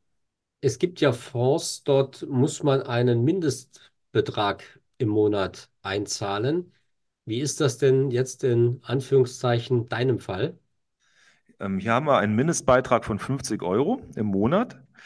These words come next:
Speaker 2: Ähm, der kann aber dann auch auf verschiedene Fonds oder E T Fs aufgeteilt werden. Ob das dann sinnvoll ist, ähm, ist, stellt, äh, stellt man sich die Frage, aber der Mindestbetrag hier sind fünfzig Euro.
Speaker 1: Okay, also jeder, der fünfzig Euro frei zur Verfügung hat,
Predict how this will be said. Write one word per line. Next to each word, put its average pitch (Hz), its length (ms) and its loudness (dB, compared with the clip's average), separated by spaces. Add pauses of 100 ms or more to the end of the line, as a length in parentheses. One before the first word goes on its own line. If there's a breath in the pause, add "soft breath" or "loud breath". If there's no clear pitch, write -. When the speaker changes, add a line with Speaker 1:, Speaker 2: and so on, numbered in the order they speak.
(380 loud breath)
Speaker 2:
Ähm, 117 320 -2
der 127 180 4
kann 147 280 0
aber 123 220 4
dann 113 220 2
auch 113 220 0
auf 107 160 -2
verschiedene 131 520 -4
Fonds 120 400 -4
oder 107 140 0
E 101 120 2
T 107 120 -4
Fs 92 200 -8
aufgeteilt - 600 -12
werden. - 240 -20 (260)
Ob 117 140 -2
das 101 160 0
dann 92 160 -6
sinnvoll 127 400 0
ist, - 360 0 (180)
ähm, 98 500 -4 (140)
ist, - 320 -10
stellt, 101 400 -4
äh, 90 240 -6
stellt 104 260 -2
man 101 100 -4
sich 92 120 -8
die 92 100 -14
Frage, 104 420 0
aber 92 280 0
der 90 140 -4
Mindestbetrag 98 640 -6
hier 113 180 -4
sind 92 160 -8
fünfzig - 400 -10
Euro. - 260 -10 (600)
Speaker 1:
Okay, 139 340 -2 (420 soft breath)
also 110 180 2
jeder, 151 320 4
der 123 420 6 (120)
fünfzig 147 440 -4
Euro 139 240 4
frei 123 240 0
zur 135 200 0
Verfügung 139 520 0
hat, - 340 -2